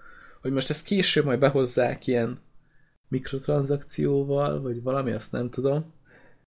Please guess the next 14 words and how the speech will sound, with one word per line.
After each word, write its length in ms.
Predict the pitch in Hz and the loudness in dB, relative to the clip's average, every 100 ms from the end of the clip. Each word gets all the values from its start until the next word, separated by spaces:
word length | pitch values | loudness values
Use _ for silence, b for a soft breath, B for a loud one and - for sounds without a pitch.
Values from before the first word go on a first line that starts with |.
| _ | _
Mert 140 | - 135 | -2 6
ugye 280 | 139 127 - - - | 8 6 2 -12 -6
a 80 | 127 | -2
Wildlands-ben 600 | 127 139 135 131 135 135 | 2 4 6 4 6 4
már 100 | 131 | 6
volt 200 | 151 143 | 4 4
mikrotranszakció, 1000 | 113 117 110 107 104 110 - 98 113 135 - | -2 0 2 0 0 -4 -2 -2 -2 -6 -12
és 120 | - | 0
ez 140 | 170 | 2
is 120 | 175 | 2
marha 240 | - 117 113 | 4 2 2
vicces 320 | 113 - - | -2 -2 -6
egyébként, 600 | 123 120 - 131 143 - - b b b - | -4 -4 -4 -4 -4 -6 -14 b b b -8
hogy 440 | - 120 117 - | 2 4 4 0